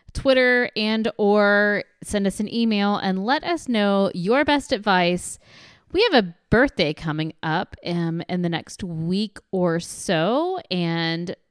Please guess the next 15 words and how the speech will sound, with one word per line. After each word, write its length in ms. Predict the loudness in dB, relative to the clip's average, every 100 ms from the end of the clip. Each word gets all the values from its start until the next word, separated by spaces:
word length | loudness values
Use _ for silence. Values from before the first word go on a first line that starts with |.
| -10
Josh 400 | -6 -4 -4 -6
would 140 | -6
like 300 | -4 -4 -4
to 100 | -8
know, 260 | -6 -4 -4
when 260 | -4 -4 -2
I 100 | -4
say 180 | -6
we, 240 | -8 -8 -10
Josh 260 | -12 -14
has 140 | -14 -16
a 20 |
birthday. 420 | -14 -12 -10 -12 -12
Mine's, 260 | -12 -14 -16 -16
mine's 280 | -12 -12